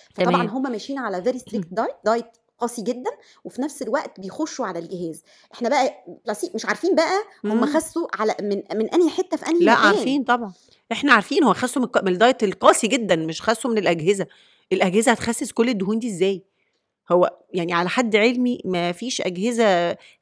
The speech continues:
Speaker 2: خسسان، آه، ل-، لكل الجسم، يعني مفيش حاجة اسمها كده.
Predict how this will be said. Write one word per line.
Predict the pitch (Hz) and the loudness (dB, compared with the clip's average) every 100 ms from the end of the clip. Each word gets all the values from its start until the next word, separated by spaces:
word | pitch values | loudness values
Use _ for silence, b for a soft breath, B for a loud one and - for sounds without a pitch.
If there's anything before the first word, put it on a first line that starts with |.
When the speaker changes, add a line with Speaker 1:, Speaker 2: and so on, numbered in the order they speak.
| - | -4
Speaker 2:
خسسان، | 180 175 220 247 370 277 - | -2 -2 0 2 2 0 0
آه، | 165 160 139 131 | 0 2 2 2
ل-، | 180 185 - | 2 0 2
لكل | 185 226 233 | 0 2 2
الجسم، | 185 175 - 160 | 2 0 -2 -10
يعني | |
مفيش | 147 - | -12 -8
حاجة | 185 | -6
اسمها | 196 | -6
كده. | 185 147 | -6 -8